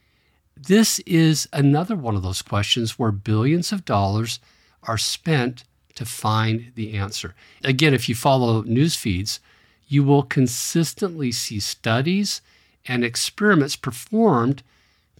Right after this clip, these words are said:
to try and find an answer to this question. Many of the Mars landing programs are specifically geared to look for life on Mars. Why? It's in the hope of determining how life began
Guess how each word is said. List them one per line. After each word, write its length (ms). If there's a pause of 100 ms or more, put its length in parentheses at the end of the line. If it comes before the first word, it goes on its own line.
to 120
try 580
and 300
find 540
an 120
answer 500
to 140
this 180
question. 500 (560)
Many 260
of 160
the 360
Mars 500
landing 360
programs 720 (360)
are 120
specifically 920
geared 580 (340)
to 100
look 160
for 140
life 300
on 100
Mars. 500 (520)
Why? 420 (260)
It's 240
in 220
the 100
hope 540 (420)
of 140
determining 1000
how 360
life 460
began 520